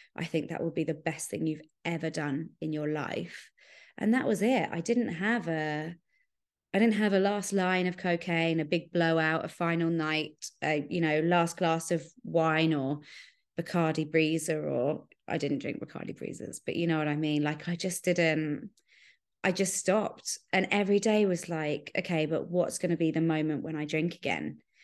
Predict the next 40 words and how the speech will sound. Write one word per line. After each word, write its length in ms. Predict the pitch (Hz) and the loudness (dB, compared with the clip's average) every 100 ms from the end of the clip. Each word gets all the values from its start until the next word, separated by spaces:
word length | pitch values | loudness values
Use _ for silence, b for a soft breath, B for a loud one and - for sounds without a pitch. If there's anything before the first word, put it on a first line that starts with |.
| b b 175 | b b -2
And, 260 | 160 156 | 0 2
like, 360 | 156 147 147 - | 0 0 -2 -4
this 160 | 170 | -4
sort 180 | - 170 | 0 -2
of 60 | 165 | 0
white 280 | 165 160 113 | 2 2 2
knuckling, 440 | 165 170 160 147 | 0 0 -4 -2
and 100 | 147 | -2
I 80 | 156 | -4
just 220 | 151 165 | -6 -4
lay 180 | 160 156 | -2 0
on 120 | 151 | 0
the 80 | 151 | -2
sofa 440 | 151 160 170 165 | 0 0 0 0
watching 320 | 156 - - 156 | -2 -2 -6 -2
Disney 300 | 175 165 160 | -2 -2 -4
films, 320 | 156 147 170 | -4 -6 -8
'cause 140 | - | -6
at 120 | 160 | -4
least 220 | 170 160 160 | -2 -4 -2
I 100 | 160 | 0
knew 220 | 165 156 | 2 0
what 100 | - | 0
the 120 | 151 | 0
ending 280 | 160 156 117 | 0 0 -2
would 160 | 87 | -4
be, 200 | - 92 | -4 -4
so 160 | 160 - | -4 -6
there'd 140 | - | -8
be 120 | - - | -4 -2
no 180 | 131 | -2
horrible 300 | 160 120 - | -2 -4 -4
surprises. 800 | 170 165 - 160 156 156 - - | -8 -8 -6 -4 -4 -4 -6 -6
And 120 | - | -4
I 160 | 156 156 B B B B | -2 -4 B B B B
felt 240 | - 196 - | 0 2 2
so 300 | 220 190 175 | 4 6 6
vulnerable 680 | 160 208 226 196 165 147 | 6 8 8 6 4 0
and 180 | 143 156 | 0 -2
so, 600 | 151 185 175 170 170 175 | -2 2 4 4 2 0